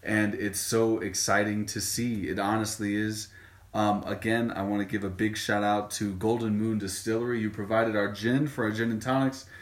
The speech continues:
and the Applejack liqueur, which I am, uh, guzzling down at this particular moment.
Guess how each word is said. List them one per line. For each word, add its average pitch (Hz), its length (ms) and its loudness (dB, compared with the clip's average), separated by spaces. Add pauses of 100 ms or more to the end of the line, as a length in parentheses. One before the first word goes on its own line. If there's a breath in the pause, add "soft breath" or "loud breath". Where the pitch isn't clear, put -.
(180 loud breath)
and 120 200 2
the 107 300 -2
Applejack 107 840 0
liqueur, 123 600 -2
which 101 200 -4
I 98 180 0
am, 95 220 -2
uh, 95 160 -2 (460 loud breath)
guzzling 107 480 0
down 101 260 2
at 104 100 -2
this 95 140 -4
particular 92 520 -4
moment. 87 460 -2